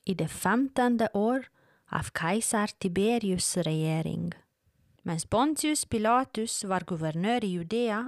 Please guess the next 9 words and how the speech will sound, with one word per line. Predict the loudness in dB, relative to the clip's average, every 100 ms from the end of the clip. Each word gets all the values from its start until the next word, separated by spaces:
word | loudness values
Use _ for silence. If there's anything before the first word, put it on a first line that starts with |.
| -8 -6
og | -2
Herodes | 0 0 0 0 -2 -2 -6 -10 _
landsfyrste | -2 0 0 -2 -4 -4 -4 -4 -6
i | -6 -6
Galilea. | -4 -4 -4 -4 -4 -8 -14 _ _ _ _ _ _ _ _ _ _ 0
Hans | 2 2
bror | 0 0 2 0
Philip | -2 -2 -2 -2 -4 _ -20 -20 _ _ _
i | -4